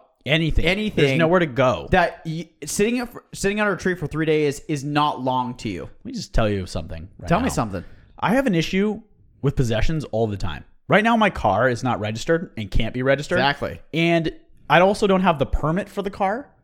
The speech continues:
Speaker 1: And so my car is just going around Portland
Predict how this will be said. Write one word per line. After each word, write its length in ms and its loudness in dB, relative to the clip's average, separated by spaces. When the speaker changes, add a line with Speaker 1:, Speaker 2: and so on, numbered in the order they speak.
Speaker 1:
And 220 4
so 240 4
my 140 4
car 440 0
is 140 0
just 400 -8
going 320 4
around 380 2
Portland 500 -2